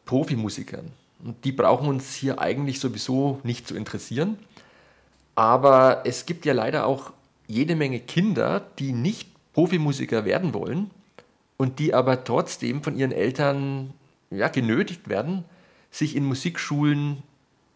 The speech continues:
weiterbilden zu lassen. Ja, am besten noch mit Wettbewerben und Rankings. Manche verlieren dadurch, glaube ich, ihre natürliche Freude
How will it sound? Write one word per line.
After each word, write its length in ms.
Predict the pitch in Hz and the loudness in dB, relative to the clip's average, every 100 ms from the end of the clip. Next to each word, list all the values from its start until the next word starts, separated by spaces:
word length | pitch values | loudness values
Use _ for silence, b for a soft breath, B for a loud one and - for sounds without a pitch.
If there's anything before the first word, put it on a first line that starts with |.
| _ _ _ _ - | _ _ _ _ 0
weiterbilden 560 | 98 107 131 - 101 | 2 2 0 -4 -4
zu 100 | 101 | -8
lassen. 320 | 85 - - 71 _ _ - B B B | -8 -10 -12 -18 _ _ -20 B B B
Ja, 140 | 139 - | -2 -2
am 100 | 120 | 0
besten 380 | 110 - - | -2 -2 0
noch 260 | 131 127 123 | 4 4 2
mit 300 | 120 110 - | -4 -4 -2
Wettbewerben 880 | 127 - 147 123 117 117 120 120 117 | -2 0 -2 2 4 2 0 -4 -4
und 320 | 113 110 107 - _ - | -4 -4 -6 -14 _ -4
Rankings. 800 | 95 104 113 95 69 - - - _ _ _ _ _ _ _ _ _ B B B B B B B B _ - | -2 0 -2 -6 -10 -16 -18 -20 _ _ _ _ _ _ _ _ _ B B B B B B B B _ -4
Manche 400 | 107 110 196 214 | 2 2 2 0
verlieren 300 | 160 160 170 | 2 2 4
dadurch, 720 | 101 131 170 170 165 - - - _ - | 4 4 2 0 -2 -10 -16 -20 _ 2
glaube 320 | 110 120 135 | 6 6 6
ich, 380 | 131 - - - _ - | 0 -4 -16 -20 _ 0
ihre 240 | 139 135 | 2 4
natürliche 500 | 131 120 135 135 127 | 2 2 2 2 0
Freude 540 | 131 - 101 127 113 | -4 2 4 4 2